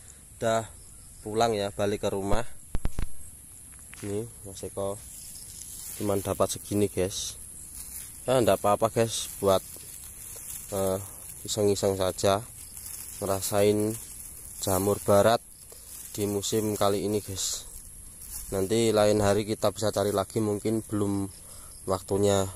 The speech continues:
muncul semua. Ini, guys, baru awal saja ini karena saya cari-cari di sana tadi masih belum banyak ya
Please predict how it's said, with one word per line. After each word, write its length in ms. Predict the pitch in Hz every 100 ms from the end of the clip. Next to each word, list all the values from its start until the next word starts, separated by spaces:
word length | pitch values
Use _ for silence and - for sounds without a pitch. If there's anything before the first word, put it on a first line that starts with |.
| -
muncul 240 | 107 101 104
semua. 480 | 107 101 92 90 139 - - - - - - - - - -
Ini, 80 | 95
guys, 480 | 95 90 - - - - - - -
baru 400 | 92 92 92 92
awal 320 | 95 95 92
saja 320 | - 85 95
ini 160 | 90 92
karena 320 | 95 107 107 - - - - - - - -
saya 240 | 95 95
cari-cari 560 | - 98 101 95 98 98
di 160 | -
sana 240 | - 101 98
tadi 400 | 95 92 113 107 - - - -
masih 320 | 90 - 104 - - - - - - - - - -
belum 320 | 104 101 95
banyak 320 | 101 101 107
ya 240 | 98 92